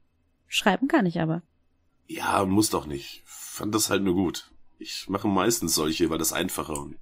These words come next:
Speaker 2: schneller ist.
Speaker 1: Ja, ich bin da etwas oldschool und schreibe lieber.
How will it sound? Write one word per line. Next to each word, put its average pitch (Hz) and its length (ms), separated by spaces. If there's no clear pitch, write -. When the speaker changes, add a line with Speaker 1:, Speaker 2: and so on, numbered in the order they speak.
Speaker 2:
schneller 82 360
ist. - 200
Speaker 1:
Ja, 262 160
ich 247 120
bin 240 120
da 226 60
etwas - 460
oldschool 190 760
und 202 140
schreibe 190 320
lieber. 180 380